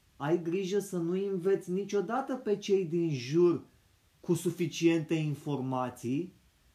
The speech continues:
pentru a putea să înceapă să facă lucruri pentru ei înșiși în locul tău. Această metodă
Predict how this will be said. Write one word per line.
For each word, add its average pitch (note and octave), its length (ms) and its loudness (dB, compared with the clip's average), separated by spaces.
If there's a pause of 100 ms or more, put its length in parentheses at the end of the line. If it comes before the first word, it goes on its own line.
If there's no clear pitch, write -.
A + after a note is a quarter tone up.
pentru C#3 360 -2
a D3+ 180 2
putea D#3+ 340 -2
să E3+ 160 -4
înceapă E3+ 500 0
să D#3+ 160 -4
facă D#3+ 380 -2
lucruri D#3 760 2 (920)
pentru D3 380 0
ei D#3 260 2
înșiși F3 760 0 (160)
în C#3 200 -4
locul B2+ 340 -2
tău. F3 420 -2 (1040)
Această E3+ 540 -2
metodă E3+ 840 0